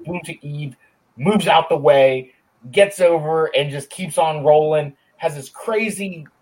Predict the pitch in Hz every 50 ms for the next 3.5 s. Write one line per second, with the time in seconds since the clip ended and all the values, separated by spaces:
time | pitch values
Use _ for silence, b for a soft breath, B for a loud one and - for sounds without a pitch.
0 | _ _ _ - 143 165 185 180 180 175 165 165 165 165 165 165 156 147 143 147
1 | 151 151 151 147 143 135 - _ b b b b b b - 139 135 165 165 -
2 | - 170 180 175 160 - 151 143 - - - 170 165 160 - 143 143 147 - -
3 | - 143 131 - 123 123 120 117 -